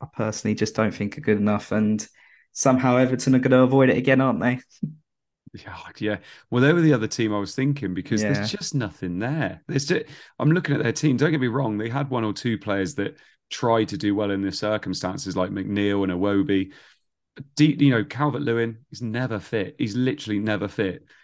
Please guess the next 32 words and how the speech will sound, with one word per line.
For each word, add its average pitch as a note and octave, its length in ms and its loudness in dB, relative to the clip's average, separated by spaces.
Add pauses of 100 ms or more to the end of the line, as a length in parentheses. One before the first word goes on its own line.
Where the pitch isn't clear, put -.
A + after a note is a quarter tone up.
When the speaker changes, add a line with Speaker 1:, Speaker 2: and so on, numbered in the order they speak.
(120)
Speaker 2:
And A#2 120 0
they, A#2 60 2
they, C#3+ 260 -2
do D#3 140 -2
they D#3+ 60 0
still F3 180 -2
have E3 80 -2
Maupay? E3+ 560 -2 (120)
I - 40 -10
think D#3 120 -2
they've C#3 80 -6
still A#2+ 160 -4
got G#2+ 120 -2
Maupay, G#2 220 -4
haven't C3 160 0
Speaker 1:
Yeah. B2 140 4
Speaker 2:
they? F#2 60 0
It's - 240 -8 (680)
Speaker 1:
Not F2+ 280 -2
Speaker 2:
waste G2 200 0
Speaker 1:
great. - 40 -4
Speaker 2:
of - 60 -8
time. F#2+ 340 -8 (200)
Speaker 1:
Yeah. G2 220 -4
Speaker 2:
Um, A2+ 460 -2
so, - 180 -2
and - 160 2
like C3 100 4
you C#3+ 60 0
said, B2 200 -2
they've, G#2+ 160 -2
they've A#2 280 -2